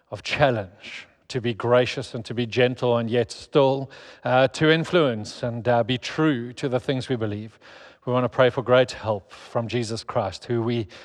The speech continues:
see as the ultimate example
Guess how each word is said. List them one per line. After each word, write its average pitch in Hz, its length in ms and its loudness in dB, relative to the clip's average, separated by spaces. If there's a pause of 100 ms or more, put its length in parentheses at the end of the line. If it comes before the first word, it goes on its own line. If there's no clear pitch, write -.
see 113 540 -6 (360)
as 117 160 -4
the 135 160 -4 (140)
ultimate 131 440 2
example 95 720 -8